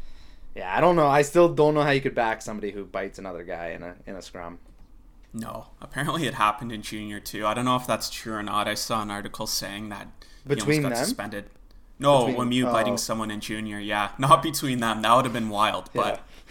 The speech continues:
Speaker 1: Yeah. <laughs>
Speaker 2: um, but speaking of biting and suspensions, another guy who just got a little, little slap on the wrist was Brad Marchand. Three games for, I think, slew-footing someone. But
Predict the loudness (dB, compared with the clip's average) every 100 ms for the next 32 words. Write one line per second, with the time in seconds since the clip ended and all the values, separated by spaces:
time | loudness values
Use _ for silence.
0 | -10 -10 -10 -16 -20 -16 -4 0 0 -2
1 | -10 -18 -8 -4 -2 -4 -4 -4 0 4
2 | 4 4 -2 -4 -6 -6 -6 -4 -4 -4
3 | -6 -10 -8 -8 -8 -10 -18 -20 -20 -20
4 | -14 -4 0 0 0 -2 -4 -4 -4 -4
5 | 0 0 0 -2 -4 -6 -14 -20 -20 -14
6 | -8 -2 -2 4 4 4 0 -4 -4 -4
7 | -4 -6 -8 -4 0 2 2 0 0 0
8 | 0 -2 -8 -6 -2 -2 -2 -2 -4 -6
9 | -4 -4 -4 -8 -14 -20 -20 -20 -20 -16
10 | -8 -4 -4 -4 -12 -14 -6 -4 0 -2
11 | -2 -4 -2 -2 -2 -2 -2 -8 -10 2
12 | 2 2